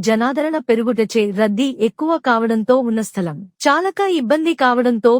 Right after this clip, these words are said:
ప్రభుత్వంతో మాట్లాడి ప్రభుత్వం నుండి కొంత భూమిని ఆలయానికి ఏర్పాటు చేయడం జరిగింది. ఆ స్థలానికి పోవుటకు దారి విషయమై ఆలయానికి ఎదురుగా ఉన్నటువంటి ఇల్లు షాపులను తక్కువ ధరకే ఆలయానికి విక్రయించడం జరిగింది. ఈ సందర్భంగా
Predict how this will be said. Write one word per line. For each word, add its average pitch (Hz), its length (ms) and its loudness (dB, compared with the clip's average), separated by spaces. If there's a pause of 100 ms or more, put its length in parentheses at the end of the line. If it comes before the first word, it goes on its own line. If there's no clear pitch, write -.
ప్రభుత్వంతో 240 600 0 (200)
మాట్లాడి 226 480 -2 (120)
ప్రభుత్వం 233 520 0
నుండి 233 260 0 (220)
కొంత 262 200 2 (140)
భూమిని 311 400 -2 (140)
ఆలయానికి 240 500 0 (160)
ఏర్పాటు 220 420 -4
చేయడం 202 280 0 (120)
జరిగింది. 180 400 -2 (280)
ఆ 262 40 4 (100)
స్థలానికి 311 560 0 (120)
పోవుటకు 269 420 2 (120)
దారి 226 280 2
విషయమై 254 400 0 (220)
ఆలయానికి 240 500 2 (160)
ఎదురుగా 240 340 2 (100)
ఉన్నటువంటి 220 520 0 (240)
ఇల్లు 349 180 2 (120)
షాపులను 269 520 0 (240)
తక్కువ 330 260 0 (140)
ధరకే 254 300 0 (160)
ఆలయానికి 247 500 0 (100)
విక్రయించడం 240 600 0 (100)
జరిగింది. 180 400 -2 (260)
ఈ 339 40 2 (100)
సందర్భంగా 233 640 2